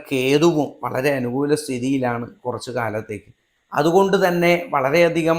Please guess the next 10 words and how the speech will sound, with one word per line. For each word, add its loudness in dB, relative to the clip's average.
അനുകൂല -6
സ്ഥിതിയാണ് -2
ഈ -6
തുലാവക്കൂറുകാരെ -2
സംബന്ധിച്ച്. -6
കുറേയധികം -4
അവരുടെ -4
ജീവിതത്തിൽ -2
മാറ്റം -4
അനുഭവിക്കുന്നത് -4